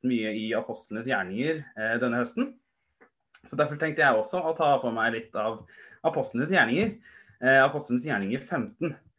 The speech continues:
Eh, temaet som jeg skal snakke over er, eh, Moseloven, og hvordan de første kristne tolket Moseloven. Eh, spørsmålet jeg vil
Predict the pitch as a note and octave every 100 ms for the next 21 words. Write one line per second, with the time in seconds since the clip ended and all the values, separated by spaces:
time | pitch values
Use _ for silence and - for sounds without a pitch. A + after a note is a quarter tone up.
0 | - - _ _ G#2+ A2 A2+ A2+ - D3
1 | C3+ D3+ D#3+ D3+ D3 C3+ B2+ C#3+ C3+ A2+
2 | A2 B2+ G#2+ G#2+ A2 A#2+ B2 A#2+ A2+ G#2
3 | _ _ _ _ _ - _ A#2 A#2+ A#2
4 | A2+ A2+ D3+ A3+ C3+ B2+ A2+ A#2+ C3 C3
5 | C#3 D3 - - G2+ G#2+ A2+ G2+ _ _
6 | B2 A#2+ G2 A2+ - B2 G2 G2+ G2+ E2+
7 | F2+ F2+ G2 _ _ _ _ _ - _
8 | _ _ _ _ F#2+ G2 G2 - G#2+ -
9 | A#2+ B2 B2